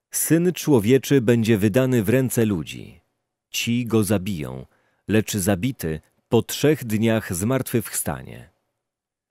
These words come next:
Oni jednak nie rozumieli tych słów,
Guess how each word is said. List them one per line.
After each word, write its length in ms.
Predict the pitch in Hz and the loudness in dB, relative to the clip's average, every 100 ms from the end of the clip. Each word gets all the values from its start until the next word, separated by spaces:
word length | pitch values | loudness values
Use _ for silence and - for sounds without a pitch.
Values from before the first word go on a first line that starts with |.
| _ _ _ - | _ _ _ -4
Oni 280 | 135 147 139 | -2 0 0
jednak 440 | 131 120 120 - | 0 0 -4 -2
nie 140 | 113 113 | 0 2
rozumieli 540 | 98 101 107 120 78 | 0 0 0 -2 -4
tych 220 | - 71 | -8 -10
słów, 500 | - 73 69 - - | -10 -10 -12 -12 -20